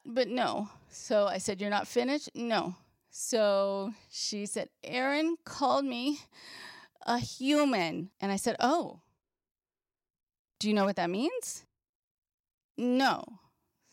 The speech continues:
So I said, "It means you're a person." And she stopped crying, and she said, "Oh, that's it?"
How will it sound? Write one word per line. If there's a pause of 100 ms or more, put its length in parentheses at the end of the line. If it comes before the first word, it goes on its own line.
So
I
said,
"It
means
you're
a
person." (1400)
And
she
stopped
crying, (720)
and
she
said, (1080)
"Oh,
that's
it?"